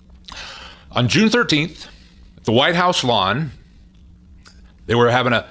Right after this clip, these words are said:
celebration for Juneteenth on June thirteenth. I don't know why. And Kamala Harris got up and said, and I quote, "Extremists aco-, across our country attempt to ban books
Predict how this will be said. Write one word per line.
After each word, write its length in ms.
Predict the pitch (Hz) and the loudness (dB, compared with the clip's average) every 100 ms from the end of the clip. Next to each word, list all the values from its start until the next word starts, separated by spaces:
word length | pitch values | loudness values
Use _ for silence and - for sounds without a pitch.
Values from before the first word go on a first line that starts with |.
| - | -8
celebration 920 | - 175 185 147 151 135 135 127 123 - - - | 0 2 2 2 0 0 -2 -2 -8 -20 -20 -20
for 160 | - 120 | -4 -4
Juneteenth 580 | 104 117 107 107 120 - | 0 0 2 0 -2 -2
on 120 | 98 | -2
June 160 | 95 101 | 0 0
thirteenth. 360 | 98 87 90 | -2 -2 -4
I 60 | 92 | -2
don't 120 | 87 | -2
know 80 | 87 | -4
why. 260 | 76 85 - - - - - - - - - - - - - - | -4 -6 -8 -20 -20 -20 -20 -20 -20 -20 -16 -14 -14 -20 -20 -6
And 460 | 127 135 131 127 - | -2 0 0 -2 -4
Kamala 320 | - 202 214 | 0 2 2
Harris 580 | 170 208 165 175 - - | 2 2 2 0 -6 -10
got 360 | - - 139 139 | -8 -4 0 0
up 180 | 170 | 0
and 100 | 147 | -2
said, 200 | - 135 | 0 2
and 100 | 139 | 2
I 60 | 123 | 0
quote, 540 | 147 135 127 - - - - - - - - - - | 0 0 0 -2 -14 -16 -20 -20 -20 -20 -20 -16 -4
"Extremists 760 | 127 127 - 202 233 233 220 - | -2 -2 -2 0 2 2 2 0
aco-, 340 | 185 175 - - | -2 -2 -4 -14
across 440 | - 175 175 - | -2 0 2 0
our 140 | 156 175 | 0 0
country 640 | 170 135 - 107 92 95 - - | 0 -2 -2 -2 -2 -6 -14 -8
attempt 420 | - 123 - 139 - | -4 -2 0 -2 0
to 140 | 110 | -2
ban 420 | 92 143 214 220 | 0 0 0 0
books 500 | 151 180 175 - - | 0 -2 -2 -4 -6